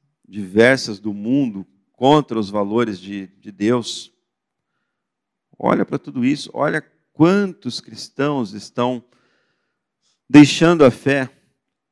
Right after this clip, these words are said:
e seguindo o mundo, não vendo mais sentido da nossa fé. Olha como a gente tá. Tem mais, tá?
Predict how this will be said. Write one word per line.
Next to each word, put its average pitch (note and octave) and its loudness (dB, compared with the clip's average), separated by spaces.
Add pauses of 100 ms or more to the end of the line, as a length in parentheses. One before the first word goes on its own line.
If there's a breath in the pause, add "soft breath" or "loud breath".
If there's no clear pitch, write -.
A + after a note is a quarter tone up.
(200)
e C3 -4
seguindo B2+ -2
o - -2
mundo, A#2+ -2
não A#2+ -2
vendo B2+ -2
mais C3 0
sentido D#3+ -2 (2250)
da A#2 4
nossa C3 4
fé. A#2+ -4 (3500)
Olha C#3+ 2
como B2 -6
a A2 0
gente G#2 -8
tá. - -14 (4000 soft breath)
Tem D#3+ -2
mais, A2 2
tá? G#2+ -12